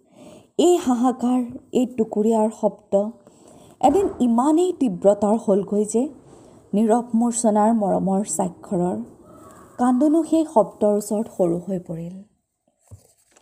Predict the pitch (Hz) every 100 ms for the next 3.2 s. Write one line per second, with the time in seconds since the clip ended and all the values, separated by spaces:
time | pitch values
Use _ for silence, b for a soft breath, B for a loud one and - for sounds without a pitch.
0 | _ - - - - - - - - _
1 | _ _ - _ _ _ _ _ - -
2 | 226 226 - 294 285 311 - 320 - -
3 | 175